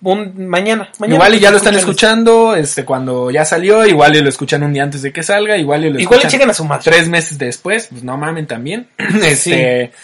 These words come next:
Speaker 2: pero bueno, si lo escuchan tres meses después, no hay, no hay pedo. Ta-, ta-, también los queremos, pero
Speaker 1: Pues no, miren, vemos.
Speaker 2: <clears throat> Este, y, em,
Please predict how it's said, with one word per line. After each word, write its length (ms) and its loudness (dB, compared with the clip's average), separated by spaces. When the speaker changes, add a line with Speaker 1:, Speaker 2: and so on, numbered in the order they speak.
Speaker 2:
pero 220 6
bueno, 240 4
si 120 0
lo 80 0
escuchan 300 0
tres 160 2
meses 220 -2
después, 340 -2
no 80 -8
hay, 200 -8
no 120 -8
hay 80 -6
pedo. 280 -14
Ta-, 320 -10
ta-, 240 -10
también 320 -8
los 140 -8
queremos, 380 -8
pero 520 -14
Speaker 1:
Pues 160 0
no, 180 -2
miren, 300 -2
vemos. 280 -2
Speaker 2:
<clears throat> 300 -20
Este, 500 -2
y, 680 2
em, 1000 4